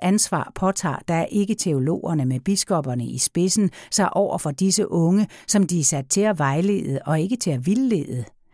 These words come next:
Hvis de mener, at den lære, der doceres i Vandre mod lyset, er af det onde,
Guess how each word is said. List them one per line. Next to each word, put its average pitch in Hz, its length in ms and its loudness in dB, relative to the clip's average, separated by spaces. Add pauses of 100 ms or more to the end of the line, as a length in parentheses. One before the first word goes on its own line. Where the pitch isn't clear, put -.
(300)
Hvis 220 180 4
de 214 140 2
mener, 262 380 2
at 240 80 0
den 214 180 0
lære, 180 320 4
der 190 140 0
doceres 165 520 -2
i 147 80 0
Vandre 151 340 0
mod 143 200 0
lyset, 151 480 -2
er 156 220 -2
af - 160 -8
det 131 200 -4
onde, 156 340 2